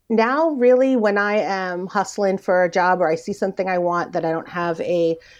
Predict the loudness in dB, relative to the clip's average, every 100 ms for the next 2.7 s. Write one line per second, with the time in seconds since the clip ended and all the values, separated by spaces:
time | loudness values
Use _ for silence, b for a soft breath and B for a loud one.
0 | B 0 2 0 -2 -10 -20 _ _ -2
1 | 0 0 -4 -4 -2 -2 -4 B B B
2 | -6 -2 0 -2 -2 -4 -6